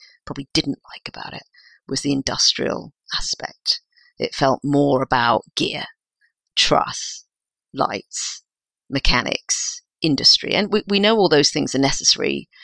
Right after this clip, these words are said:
from Shea Stadium when the Beatles didn't have them, because they weren't, their sound wasn't augmented enough, their visual wasn't augmented enough, and so they were not actually safe.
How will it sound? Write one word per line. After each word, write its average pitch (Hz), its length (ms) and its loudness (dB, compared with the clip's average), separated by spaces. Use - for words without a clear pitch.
from 135 240 0
Shea 139 280 2
Stadium 139 460 0
when 127 120 -2
the 127 60 -4
Beatles 151 360 -4
didn't 190 260 -2
have - 240 -10
them, - 160 -12
because - 480 -10
they 147 120 -4
weren't, 143 640 0
their 147 120 -8
sound 139 340 -4
wasn't 127 220 -6
augmented 135 540 -4
enough, 131 380 -4
their 135 160 -4
visual 143 420 0
wasn't - 280 -4
augmented - 400 -4
enough, 131 300 -2
and 131 100 -4
so 147 160 0
they 139 140 0
were 139 140 0
not 151 200 4
actually - 360 -2
safe. - 720 -6